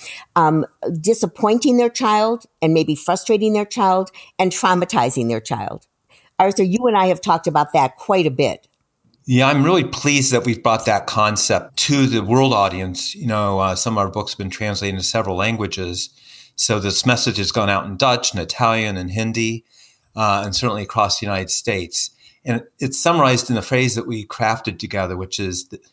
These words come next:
Speaker 2: there's a difference between disappointment and trauma. So trauma is the idea that something happens to your mind that leaves a, a permanent alteration,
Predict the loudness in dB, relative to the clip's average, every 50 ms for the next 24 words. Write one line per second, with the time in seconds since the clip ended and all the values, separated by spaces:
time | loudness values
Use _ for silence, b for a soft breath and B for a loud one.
0 | _ _ _ _ -2 -2 -2 -2 -2 -2 -2 -2 0 -2 -2 -2 -4 -6 -6 -4
1 | -4 -4 -2 -2 0 2 2 2 0 0 -2 -4 -4 -4 -4 -6 -8 -8 -8 -6
2 | -6 -6 -6 -4 -2 0 0 0 0 -2 -4 -8 -12 -16 B B B B B B
3 | B B _ -6 -2 -2 0 0 0 0 0 2 2 2 4 4 4 2 2 0
4 | -2 -4 -4 -2 -2 0 0 -2 -2 -2 -4 -4 -2 -2 -2 -2 -2 -4 -4 -4
5 | -2 0 0 2 0 0 -2 b b b b b _ _ _ _ 0 0 0 0
6 | 0 0 2 2 2 0 0 -2 -2 -2 0 0 0 -2 -2 -2 -4 -4 -4 -4
7 | -6 -8 -10 -8 -6 -4 -2 -2 -2 0 0 0 0 0 0 -2 -4 -6 -6 -8
8 | -10 -14 b b b b b b -6 -6 -4 -4 -2 -2 -2 -2 -2 -4 -6 -8
9 | _ _ _ _ _ _ _ _ -8 -6 -4 -4 -2 0 0 0 2 2 0 0
10 | 0 0 0 0 0 -2 -4 -6 -4 -4 -2 -4 -4 -4 -6 -8 -8 -10 -14 -18